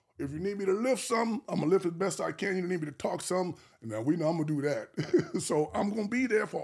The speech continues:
all my people, especially as we get to this point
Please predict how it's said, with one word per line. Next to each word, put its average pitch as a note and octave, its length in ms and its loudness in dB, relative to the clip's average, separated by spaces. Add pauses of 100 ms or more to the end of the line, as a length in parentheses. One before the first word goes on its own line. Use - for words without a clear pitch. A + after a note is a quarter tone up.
all B3+ 240 2
my G#3 260 -4
people, B2+ 540 -8 (560)
especially A3 600 2
as F#3+ 260 2
we G3+ 380 2 (200)
get G3+ 200 -2
to F3+ 80 0
this E3 180 -2
point F3 380 -2